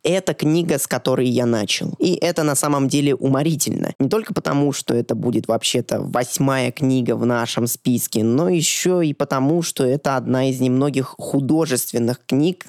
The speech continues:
написанных данным автором. Для тех, кто в танке и не слушал предыдущих подкастов, Лимонов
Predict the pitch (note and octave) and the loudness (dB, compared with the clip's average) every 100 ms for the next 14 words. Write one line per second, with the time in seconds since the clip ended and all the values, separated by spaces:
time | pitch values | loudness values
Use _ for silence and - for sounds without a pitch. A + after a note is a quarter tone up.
0 | - B2+ B2 C#3 C3 C#3 C3 B2+ A2+ B2 | -2 -2 0 0 0 0 0 0 -2 0
1 | B2 B2 A2 - B2+ - - - - - | 0 0 0 -2 -4 -4 -6 -6 -8 -2
2 | C3+ C#3+ F3+ - C#3+ - - D#3 C#3+ - | 0 0 -2 -2 -4 -2 -2 0 0 0
3 | C3 B2+ C3 B2+ B2+ C#3+ - A#2 - A#2 | 0 2 2 2 0 0 0 -2 -2 0
4 | C3+ G#3 - G3+ - D#3+ - E3 D#3 - | 0 0 0 -2 -2 -4 0 -2 0 -4
5 | C#3 - - C#3+ C#3+ D#3+ G#3+ A3+ G3+ | -4 -6 0 2 4 4 2 2 -2